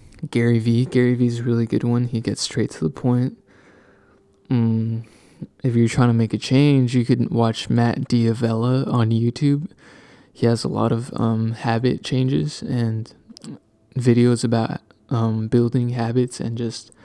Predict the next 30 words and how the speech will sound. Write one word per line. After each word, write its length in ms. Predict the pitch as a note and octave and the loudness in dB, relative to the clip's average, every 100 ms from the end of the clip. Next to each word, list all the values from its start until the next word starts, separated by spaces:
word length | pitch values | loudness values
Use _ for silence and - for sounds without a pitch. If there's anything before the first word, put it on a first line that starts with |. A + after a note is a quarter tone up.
| - - - | -20 -20 -12
lifestyle, 800 | - A2+ A2+ - - A#2 B2 F3 - | -6 -4 -4 -4 -2 0 0 -2 -4
which 280 | A#2 A2+ | -4 -4
is 460 | - A#2 C#3+ - - _ _ _ _ - _ | -6 -6 -8 -12 -14 _ _ _ _ -20 _
something 400 | - A#2+ B2 C3 | -8 -6 -4 -2
that's 280 | B2 A2 - | -2 -2 -2
really 240 | C#3 B2 - | 2 2 2
interesting 500 | A#2+ - B2 B2+ A#2+ | -2 -2 -2 0 0
if 120 | A#2 | 0
you're 120 | A#2+ | -2
trying 200 | - B2 | 0 0
to 60 | A#2 | 0
make 200 | A#2 - | 0 -2
a 160 | A2+ - - - - - - - - | -4 -8 -20 -20 -20 -20 -20 -20 0
good 140 | B2 | 0
change 480 | A#2+ B2 A#2+ A#2 A#2+ | 2 2 2 2 0
in 100 | A#2+ | 0
your 120 | A#2 | 0
life. 400 | A#2 A2+ B2 - - | 0 -2 -4 -8 -6
Um, 460 | B2+ A#2 A2 A2+ - - _ _ - _ _ _ _ _ _ - - _ _ _ _ _ _ - | -2 -2 -2 -6 -12 -20 _ _ -20 _ _ _ _ _ _ -20 -20 _ _ _ _ _ _ -6
let's 240 | C3+ A2 | -4 -4
see, 240 | - A2+ A#2 | -2 -2 0
who 280 | B2+ A#2+ - | 2 0 0
else? 640 | - - - - - - - | -2 -4 -6 -10 -12 -14 -6
I 120 | F#3 | 2
know 180 | B2+ D#3 | 4 4
To-, 420 | C#3+ D#3 C#3 C#3+ | 4 4 4 2
Tony 300 | C#3+ D3+ C3+ | 0 2 4
Robbins 520 | B2 A#2 A#2+ B2 A#2+ B2 | 2 2 2 2 2 0
is 160 | B2 | 0
a 220 | B2+ A2+ | 0 0